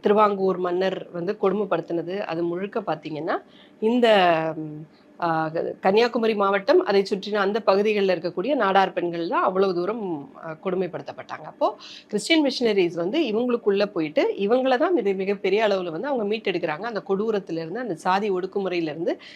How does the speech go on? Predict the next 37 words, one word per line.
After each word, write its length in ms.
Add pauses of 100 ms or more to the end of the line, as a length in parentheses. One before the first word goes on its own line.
(120)
மதமாற்றம் 560
மூலமா 320
அவங்க 220
பண்றாங்க. 540 (220)
மிகப்பெரிய 560
அளவுல 240
வந்து 220
அவங்களுக்கு 380
கல்வி 380
கொடுக்குறாங்க. 600 (200)
அங்க 220
இன்னைக்கும் 480
பார்த்தீங்கன்னா 460
அவ்வளோ 300
பேர் 160
டீச்சர்ஸ், 400
"எங்க 240
பாட்டி 440
டீச்சர்ஸ், 340
பாட்டிக்கு 420
பாட்டி 280
டீச்சர்ஸ்" 420 (300)
அப்படின்னு 220
சொல்லுவாங்க. 400
அவ்வளவு 460
கல்வியை 400
வந்து 160
அவங்க 300
கொடுக்குறாங்க. 440 (280)
அந்த 300
கல்வி 440
தான் 160
நாடார் 380
சமூகத்துக்குள்ள 600
மிகப்பெரிய 460
அளவுல 320
பரவி 540